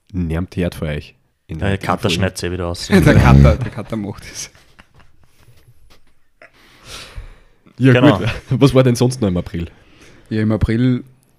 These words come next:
Speaker 3: war, glaub ich, auch der Umstieg auf rein Fit to Go beim Essen. So eine kleine Notiz am Rande. Da haben wir vorher einen zweiten Anbieter gehabt. Aber der Julian hat, also der Julian von Fit to Go,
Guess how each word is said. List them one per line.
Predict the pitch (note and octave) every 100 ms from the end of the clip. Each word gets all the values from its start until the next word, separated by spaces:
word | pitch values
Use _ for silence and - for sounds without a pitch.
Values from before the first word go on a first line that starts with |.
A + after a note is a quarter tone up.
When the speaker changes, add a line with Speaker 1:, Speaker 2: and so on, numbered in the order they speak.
| _ _
Speaker 3:
war, | A2+
glaub | A2+ A2
ich, | G#2+
auch | G#2+
der | A2+
Umstieg | B2+ - A#2
auf | A2 - - - _ _ _ _ _
rein | - A2 A2+ B2 G#2+ - _
Fit | - B2+ - -
to | A#2
Go | A2 A2 G#3 _ _ -
beim | -
Essen. | A#2 C3+ F3+ E3+
So | -
eine | A#2
kleine | A#2+ B2
Notiz | B2+ B2+ C#3 C3
am | B2+
Rande. | A#2+ C#3+ C#3
Da | A#2
haben | A2+
wir | G#2+
vorher | - A2+ A2 A2
einen | A2
zweiten | - A2+ B2+
Anbieter | A#2+ B2+ B2+ A#2+
gehabt. | - A#2 - - _ - - _ _ -
Aber | G#2+ G2+
der | G#2
Julian | G#2+ G#2+ A2+ A2+ A#2
hat, | G2+ - -
also | A2 -
der | G2+
Julian | G#2 G#2+ G#2+ G#2
von | - G2+
Fit | A2 -
to | -
Go, | G#2+ A#2+